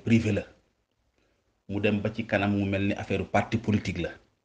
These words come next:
Loolu yépp taxoon bëgguñu cee tàbbal sunu kàddu.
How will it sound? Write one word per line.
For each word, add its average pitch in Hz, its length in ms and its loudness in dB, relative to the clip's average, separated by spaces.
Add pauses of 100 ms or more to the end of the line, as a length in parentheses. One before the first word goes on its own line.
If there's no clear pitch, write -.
(840)
Loolu 104 280 0
yépp 123 280 4
taxoon 101 500 2
bëgguñu 101 400 0
cee 92 180 -4
tàbbal 87 320 0
sunu 90 300 -6
kàddu. 82 280 -2